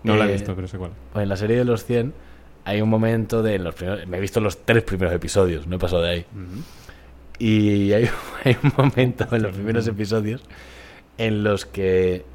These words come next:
Speaker 2: Eh, pues, eh, se crea como una especie de anarquía. Hay un subgrupo dentro de los supervivientes
Speaker 1: Ujú.
Speaker 2: que, eh, pasan de normas.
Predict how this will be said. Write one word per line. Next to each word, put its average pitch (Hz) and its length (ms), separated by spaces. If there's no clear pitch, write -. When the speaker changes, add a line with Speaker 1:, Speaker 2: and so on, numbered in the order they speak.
Speaker 2:
Eh, 87 680
pues, 95 180
eh, 92 380
se 92 120
crea 110 160
como 117 100
una 117 80
especie 113 280
de 113 80
anarquía. 95 480
Hay 95 100
un 95 100
subgrupo 101 460
dentro 87 300
de 95 60
los 95 140
supervivientes 123 720
Speaker 1:
Ujú. 95 300
Speaker 2:
que, 123 640
eh, - 40
pasan 95 400
de 87 100
normas. 73 500